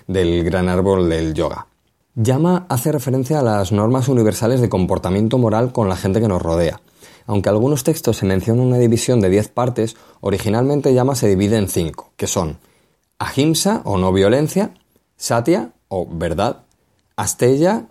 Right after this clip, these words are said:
o no robar, brahmacharya o continencia y aparigraha o no codiciar. Que no os asusten los nombres, ¿eh? Los nombres en sánscrito siempre echan para atrás, pero ya veréis cómo es muy fácil. Yo me liaba muchísimo al principio con estas divisiones y subdivisiones del yoga,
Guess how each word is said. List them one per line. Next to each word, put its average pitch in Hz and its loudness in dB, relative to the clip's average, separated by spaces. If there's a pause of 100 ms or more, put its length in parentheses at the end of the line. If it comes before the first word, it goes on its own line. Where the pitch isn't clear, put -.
(400)
o 85 -2
no 92 0
robar, 143 0 (260)
brahmacharya 135 0 (140)
o 95 -8
continencia 123 -2
y 143 2
aparigraha 104 0
o 127 0
no 110 0
codiciar. 92 -4 (400)
Que 120 0
no 135 2
os 170 4
asusten 208 2
los 117 2
nombres, 82 -4
¿eh? 117 -4
Los 95 0
nombres 139 2
en 143 0
sánscrito 156 2
siempre 127 2
echan 120 0
para 107 0
atrás, 147 -2 (240)
pero 101 -2
ya 98 0
veréis 131 0
cómo 120 0
es 107 0
muy 104 2
fácil. - -8 (240)
Yo 117 2
me 139 2
liaba 160 0
muchísimo 120 0
al 92 0
principio 120 0
con 113 0
estas 110 -2
divisiones 117 0
y 117 0
subdivisiones 104 0
del 95 2
yoga, 110 2